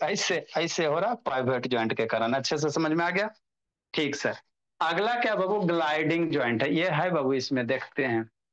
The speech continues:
है ना? Gliding joint बोला, Next बोला।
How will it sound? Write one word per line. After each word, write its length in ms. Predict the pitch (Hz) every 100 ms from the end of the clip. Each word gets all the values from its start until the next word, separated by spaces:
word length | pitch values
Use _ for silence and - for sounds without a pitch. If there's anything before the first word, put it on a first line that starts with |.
| _ _ _ _ -
है 140 | 190
ना? 180 | 160 120 127
Gliding 560 | 127 143 139 139 147 143
joint 260 | 135 120 113
बोला, 280 | 120 117 117 _ _ _ _ _ _ _ _ _ _ _ _ _ -
Next 480 | 151 175 190 160 -
बोला। 320 | 127 110 104